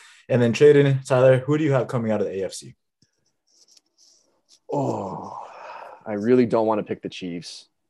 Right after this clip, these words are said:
Speaker 2: so I'm not gonna. <laughs> Uh, you know who I'm gonna pick?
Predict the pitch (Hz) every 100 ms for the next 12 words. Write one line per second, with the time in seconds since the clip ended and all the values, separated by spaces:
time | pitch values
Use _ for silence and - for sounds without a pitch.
0 | _ _ _ _ _ - 104 104 101 87
1 | 87 82 - _ _ _ _ _ _ _
2 | - - - 269 _ _ _ _ _ -
3 | - 113 110 104 98 95 113 123 139 127
4 | 135 147 - 151 151